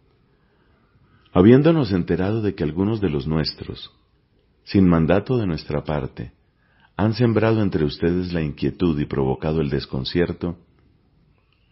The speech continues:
hemos decidido de común acuerdo elegir a unos delegados y enviárselos junto con nuestros queridos Bernabé y Pablo, los cuales han consagrado su vida al nombre de nuestro Señor Jesucristo.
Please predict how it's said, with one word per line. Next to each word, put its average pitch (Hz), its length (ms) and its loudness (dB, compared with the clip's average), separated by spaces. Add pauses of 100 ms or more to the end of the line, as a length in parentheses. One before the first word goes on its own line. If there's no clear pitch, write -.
(240)
hemos 127 280 4
decidido 107 540 2
de 95 100 2
común 90 480 -2
acuerdo 95 600 -4 (520)
elegir 98 640 2
a 95 120 -4
unos 117 280 -2
delegados 73 760 -4 (420)
y 98 80 4
enviárselos 92 680 2
junto 78 280 -6
con 76 160 -4
nuestros 73 400 -6
queridos 90 460 -4
Bernabé 76 400 -4
y 78 100 -4
Pablo, 98 480 -4 (680)
los 98 160 4
cuales 127 340 2
han 127 120 -2
consagrado 101 640 -2
su 90 160 -6
vida 95 260 -2
al 76 120 -4
nombre 80 280 -2
de 80 100 -2
nuestro 69 280 -8
Señor 67 360 -6
Jesucristo. 62 800 -12